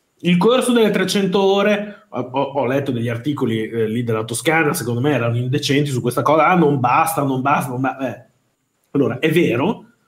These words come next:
perché dovrebbe essere in-, incrementato in contenuti e fatto, però attenzione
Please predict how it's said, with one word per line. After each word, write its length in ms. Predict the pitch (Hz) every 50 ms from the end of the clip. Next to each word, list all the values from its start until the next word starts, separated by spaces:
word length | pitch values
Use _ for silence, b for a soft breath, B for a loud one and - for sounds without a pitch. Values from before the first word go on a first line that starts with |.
| B B
perché 300 | - 135 120 - 143 131
dovrebbe 380 | 131 135 127 139 147 147 139 131
essere 440 | 139 143 - - 151 127 120 113 - 143
in-, 260 | 147 135 120 - 135 -
incrementato 1000 | 151 147 127 120 120 127 117 117 117 113 117 151 165 175 180 175 - 214 208
in 160 | - 131 123
contenuti 760 | 123 127 120 113 113 120 117 123 143 170 175 175 175 196 185
e 80 | - -
fatto, 300 | - 110 107 - - 117
però 220 | - 208 214 -
attenzione 880 | - - - 214 220 240 - - 147 123 107 107 110 120 170 220 - -